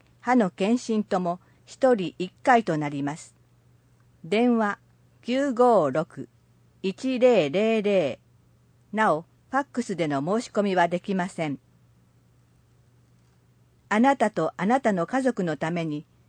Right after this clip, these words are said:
受けましょう、がん検診。知るは治るの第一歩。九月は、がん征圧月間。集団検診、胃、肺、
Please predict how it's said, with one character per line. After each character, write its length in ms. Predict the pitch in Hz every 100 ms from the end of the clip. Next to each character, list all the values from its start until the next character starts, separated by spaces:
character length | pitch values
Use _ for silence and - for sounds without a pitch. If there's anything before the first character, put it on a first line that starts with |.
| _ _ -
受 220 | 180 285
け 40 |
ま 140 | 277 277
し 160 | -
ょ 220 | 233 175 -
う、 20 |
が 160 | 190 254
ん 60 |
検 280 | 254 233 208
診。 300 | - 139 - _ _ _ _ _ _ _ _
知 260 | - 226
る 140 | 220 269
は 200 | 160 151 _
治 280 | 165 196 247 220
る 80 | 160
の 180 | 135 104
第 360 | 214 240 165 -
一 120 | 208 _ -
歩。 120 | - _ _ _ _ _ _ _ _ _ _ _ _ _ _ _ _ _ _ _ _ -
九 140 | 277
月 300 | 262 247 165
は、 240 | 151 147 - _ -
が 160 | 220
ん 100 | 262
征 340 | 175 - 262 269
圧 220 | 262 240
月 180 | 208 214 -
間。 200 | 147 123 - _ _ _ _ _ _ _ _ _ _ _ _
集 300 | - 240 277
団 220 | 254 262
検 280 | - 233 214
診、 300 | - 143 - _ _ _ _ _ _ _
胃、 240 | 208 220 - _ _ _
肺、 360 | - 208 214